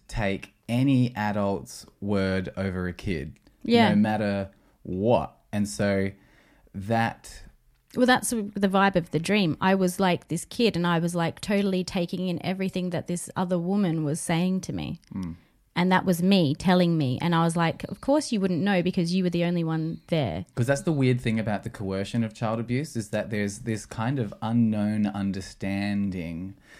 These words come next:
Speaker 1: that because you are a child and because I am an adult, something in you,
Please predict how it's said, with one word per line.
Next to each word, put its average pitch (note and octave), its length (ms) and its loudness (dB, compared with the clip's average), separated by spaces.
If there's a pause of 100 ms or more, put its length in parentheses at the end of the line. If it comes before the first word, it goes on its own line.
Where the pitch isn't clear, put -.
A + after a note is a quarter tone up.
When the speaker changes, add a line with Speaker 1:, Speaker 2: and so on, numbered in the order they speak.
(160)
Speaker 1:
that F#2 580 -2 (680)
because C3 480 -2
you B2 120 4
are G#2+ 120 0
a G#2 40 -2
child G2 300 -2
and F#2+ 80 -6
because G2 240 -6
I G2 160 0
am F#2+ 100 -2
an F2+ 80 -2
adult, F#2 460 -4 (600)
something B2 720 -2
in C3+ 240 2
you, F2+ 300 -4